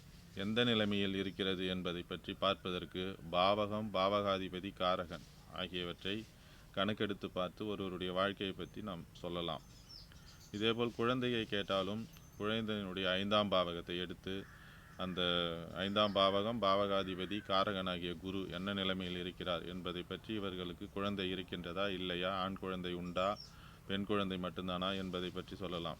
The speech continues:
இதுபோல் திருமண வாழ்க்கை, ஏழாம் பாவகம், ஏழாம் பாவகாதிபதி, அதனுடைய காரகனாகிய சுக்கிரன், இவர்களுடைய தன்மையை பொறுத்து அவருடைய திருமண வாழ்க்கை எப்படி இருக்கிறது என்பதை பற்றி சொல்லலாம்.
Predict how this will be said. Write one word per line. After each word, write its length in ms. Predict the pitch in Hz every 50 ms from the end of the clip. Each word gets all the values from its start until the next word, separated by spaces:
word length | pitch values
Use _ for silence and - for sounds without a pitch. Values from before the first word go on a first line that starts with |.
| - -
இதுபோல் 400 | 92 95 98 101 101 113 113 110
திருமண 380 | - 120 120 123 127 120 113 107
வாழ்க்கை, 400 | 95 95 92 85 - 87 76 - - - - - - - - - - - - - - - - - - - - -
ஏழாம் 380 | - 101 107 113 120 120 120 117
பாவகம், 560 | 110 107 107 107 107 104 95 104 113 120 120 -
ஏழாம் 400 | 95 98 101 107 110 113 113 104
பாவகாதிபதி, 880 | 104 104 107 104 101 98 98 95 95 95 92 87 92 85 98 104 110 110 -
அதனுடைய 420 | - - 95 95 98 95 90 90 87 - -
காரகனாகிய 580 | 95 101 104 107 101 98 95 92 90 87 87
சுக்கிரன், 460 | 82 - 98 - - - 98 98 90 - - -
இவர்களுடைய 640 | 92 95 98 101 98 101 98 98 92 90 87 90 87
தன்மையை 480 | - 92 95 101 107 107 107 101 95
பொறுத்து 520 | 87 - 95 95 92 90 - - 107 113 117 - - - - - - -
அவருடைய 380 | - 98 98 95 95 92 95 92
திருமண 420 | - 113 107 120 117 117 110 107
வாழ்க்கை 380 | 101 95 95 95 87 98 98 95
எப்படி 320 | 90 82 - 98 92 104
இருக்கிறது 460 | 101 90 92 85 - 90 92 87 87
என்பதை 340 | 90 85 85 82 85 85 87
பற்றி 260 | 82 - 87 80 92
சொல்லலாம். 460 | 90 - 95 85 85 85 87 92 98